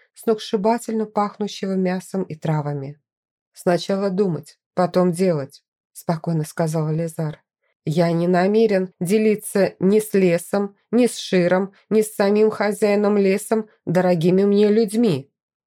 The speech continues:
«Какой ты мудрый!» хмыкнул Дранка ему. «Да», неожиданно подала голос Аларет и поставила передо мной тарелку. Серые глаза ее были спокойны и холодны.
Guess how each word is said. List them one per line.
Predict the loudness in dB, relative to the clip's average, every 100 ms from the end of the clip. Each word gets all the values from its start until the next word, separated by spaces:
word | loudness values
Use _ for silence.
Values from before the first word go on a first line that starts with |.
| _ _
«Какой | -2 -2 0 0 2
ты | 2
мудрый!» | 4 4 2 0 -4 -6 _ _ _ -6
хмыкнул | 0 0 0 0
Дранка | 2 0 0 0
ему. | 0 2 -2 -4 -12 _ _ _ _ _ _
«Да», | -6 -6 -6 -10 -16 _ _ -2
неожиданно | 2 2 2 0 0 -2 -2
подала | -2 0 0 -2
голос | -2 -2 -2 -2
Аларет | 0 2 0 -2 -6 -4
и | -4
поставила | -2 -4 -2 -2 -2 -4
передо | -2 0 0
мной | 0 0
тарелку. | 0 0 0 -4 -8 -10 -10 -10 _ _ _ -20
Серые | -2 0 2 0
глаза | 0 0 2 2
ее | 4 2
были | 2 2 2
спокойны | 0 -4 -4 -2 0 0
и | -2
холодны. | -4 -2 -2 -2 -4 -6